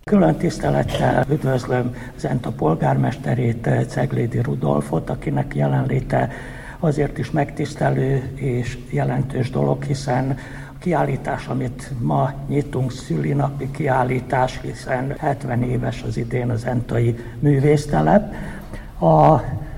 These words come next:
művésztelepnek csak az utolsó három évtizedét tudtam végigkövetni, hiszen a Zentai Múzeum az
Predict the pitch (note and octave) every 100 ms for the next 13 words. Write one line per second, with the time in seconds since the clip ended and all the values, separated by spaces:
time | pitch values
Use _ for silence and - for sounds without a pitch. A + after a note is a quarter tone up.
0 | - - F#3+ F#3+ E3+ - D3+ D#3 D3 -
1 | C#3 - C3+ C#3 C#3 F3+ - C#3 C#3 -
2 | C#3 C#3 C#3 C#3+ - E3+ D#3 C3+ B2 C3+
3 | C3 - D#3 C#3+ - - C3+ B2+ C3 B2
4 | C#3 C#3 - B2 B2 A#2+ A#2+ C#3+ C#3 C3
5 | - C#3+ C3+ C#3+ - C#3+ - C3+ B2+ B2+
6 | A2+ - - D3 D3 C#3+ C3+ C3+ C#3 C#3+
7 | C#3 C3 A#2+ B2